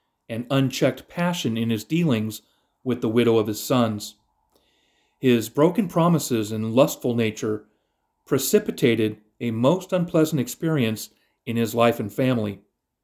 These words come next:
Judah thought he could pacify Tamar by making her promises he had no intentions of keeping.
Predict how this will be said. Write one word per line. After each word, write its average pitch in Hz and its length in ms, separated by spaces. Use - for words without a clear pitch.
Judah 220 300
thought 170 280
he 165 100
could 135 160
pacify 165 540
Tamar 123 440
by 113 200
making 143 380
her 117 320
promises 165 640
he 117 160
had 117 300
no 165 180
intentions 117 500
of - 120
keeping. 117 380